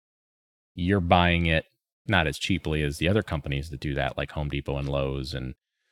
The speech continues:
Menards and all the other players that order stuff from China,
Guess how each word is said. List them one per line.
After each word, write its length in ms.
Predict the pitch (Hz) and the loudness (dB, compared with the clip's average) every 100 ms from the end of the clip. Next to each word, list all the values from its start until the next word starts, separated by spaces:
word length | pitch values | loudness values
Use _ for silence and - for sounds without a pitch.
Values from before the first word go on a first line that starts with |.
| _ - | _ 4
Menards 640 | 123 117 104 101 101 98 | 8 10 10 8 6 2
and 320 | 92 90 90 - _ _ - | 2 2 0 -4 _ _ 2
all 120 | 101 | 4
the 120 | 95 | 6
other 140 | 90 | 4
players 480 | 80 101 87 80 80 | 2 4 4 4 2
that 120 | 85 | -2
order 220 | 76 78 76 | -2 -4 -2
stuff 180 | 73 | -4
from 140 | - 73 | -4 -2
China, 420 | - 165 90 | 4 6 4